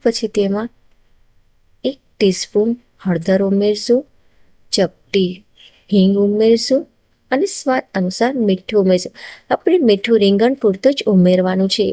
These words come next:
આપણે ગરમ મસાલામાં મીઠું છે, રાઈસમાં મીઠું છે,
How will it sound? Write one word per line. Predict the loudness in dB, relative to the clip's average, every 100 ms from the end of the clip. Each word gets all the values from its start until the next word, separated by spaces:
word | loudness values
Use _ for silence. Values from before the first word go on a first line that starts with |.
| -6
આપણે | -6 -4
ગરમ | -4 -2 -2 -2
મસાલામાં | -2 -2 0 0 0 -2 0
મીઠું | 0 -2 -6 -6
છે, | -2 -4 -4 -20 -20 -6
રાઈસમાં | 0 0 0 -2 -2 0
મીઠું | 0 -2 -6
છે, | -4